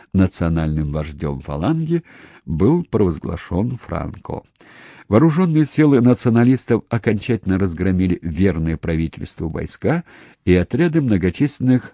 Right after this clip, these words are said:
добровольцев-интернационалистов, воевавших на стороне республиканцев. Двадцать восьмого марта тысяча девятьсот тридцать девятого года с падением Мадрида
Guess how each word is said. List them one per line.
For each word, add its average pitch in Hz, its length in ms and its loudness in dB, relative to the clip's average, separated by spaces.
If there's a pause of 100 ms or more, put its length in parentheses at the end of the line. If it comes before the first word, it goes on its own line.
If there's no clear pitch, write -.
(120)
добровольцев-интернационалистов, 104 2250 0 (300)
воевавших 85 760 -2
на 98 100 2
стороне 82 560 -2 (100)
республиканцев. 85 1080 -4 (680)
Двадцать 160 560 2
восьмого 113 420 4
марта 101 420 0
тысяча 85 420 -4
девятьсот 80 400 -4
тридцать 85 400 -4
девятого 78 480 -4
года 147 280 -2
с - 120 -14
падением 80 560 -2
Мадрида 151 540 -2